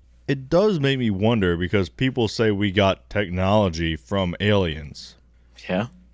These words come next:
Speaker 1: So why would aliens come here and say we shouldn't? Well,
Speaker 2: Oh,
Speaker 1: so
Speaker 2: okay.
Speaker 1: Emily Trim,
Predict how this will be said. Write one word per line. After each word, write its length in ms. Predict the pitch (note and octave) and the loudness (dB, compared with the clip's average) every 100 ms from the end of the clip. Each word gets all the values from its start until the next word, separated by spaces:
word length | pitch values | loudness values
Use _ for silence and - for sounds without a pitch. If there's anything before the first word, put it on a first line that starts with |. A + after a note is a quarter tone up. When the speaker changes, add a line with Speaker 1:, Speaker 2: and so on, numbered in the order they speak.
| - | -4
Speaker 1:
So 160 | G#2+ | 0
why 400 | F#2+ F2 G2+ A2 | 0 2 4 4
would 480 | A#2+ A2 G#2 G2+ F#2 - | 2 2 4 4 0 -2
aliens 540 | F#2+ G#2+ G#2 F#2 F2 | 0 2 2 0 -2
come 220 | - F#2+ F2 | -2 0 0
here 220 | F2+ F2 | -2 -2
and 120 | E2+ | -4
say 200 | - F#2 | -4 -2
we 260 | F2 E2 E2+ | -2 -4 -6
shouldn't? 840 | - - - A2+ E2+ F#2 F2 E2+ - _ _ _ _ _ - _ _ _ _ _ _ | -6 -10 -2 -2 0 -2 -2 -4 -8 _ _ _ _ _ -20 _ _ _ _ _ _
Well, 280 | C3 B2+ - _ _ _ _ _ _ _ _ | 4 4 0 _ _ _ _ _ _ _ _
Speaker 2:
Oh, 220 | A#2+ D3 - - | -4 -4 -8 -14
Speaker 1:
so 240 | - D3+ B2+ | 0 2 2
Speaker 2:
okay. 220 | G#2 - - _ - | 0 -6 -16 _ -2
Speaker 1:
Emily 320 | D3 F#3+ E3 | 0 2 0
Trim, 600 | B2 - A#2+ F#2+ D#2+ D#2 | -2 -2 0 0 -2 -10